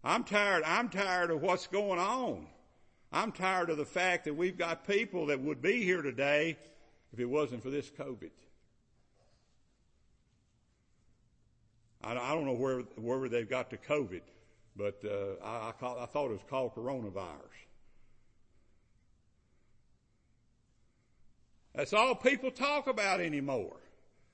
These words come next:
That's all I hear. I had a man call me on the phone, and he said, uh, "Do you know how many people have died from the covid this week?" I said, "No." I said, "Do you?" He said, "No."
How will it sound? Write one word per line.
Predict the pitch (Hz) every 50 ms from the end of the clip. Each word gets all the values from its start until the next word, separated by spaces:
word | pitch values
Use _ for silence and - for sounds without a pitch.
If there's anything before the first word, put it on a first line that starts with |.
| _ _ _ _ _ _ _ _ _
That's | 131 131 - -
all | 180 190 196 208
I | 208 220 233 233 214
hear. | 233 254 254 240 175 120 104 107
I | 139
had | 156 185 185
a | 190 180
man | 190 190 190 226 202 170
call | - 180 208 202 202 202
me | 220 220 220
on | 220 226 226
the | 202 -
phone, | - - 254 269 262 226 160 131 107 85 85 - - - - _ _ _ _ _ _ -
and | 131 131
he | 151 175 180 160
said, | - - - 185 175 165 151 139 120 123
uh, | 139 135 131 127 123 113 107 107 101 101 101 104 - - - -
"Do | 113 135
you | 160 170
know | 165 165 160
how | 156 156 160
many | 156 160 160 151
people | - - 170 170 165 - 107
have | 107 113 104 95
died | 101 120 127 139 139 147 151 - - - - - - - _ _ -
from | 110 98
the | 95 98
covid | - - - 139 147 139 123 117 101
this | 131 139 139 143 -
week?" | - 131 131 139 147 147 - - - - - - _ _ _ _ _ _ _ _ _ _ _ _ _ _ _ _ _ _ _ _ - 101
I | 104 98
said, | - - 123 107 101
"No." | 107 113 123 147 165
I | 139 120 110
said, | - - 110
"Do | 98 107
you?" | 110 123 143 160 160
He | 135 135 123
said, | - 113 107 104
"No." | 101 92 95 107 131 -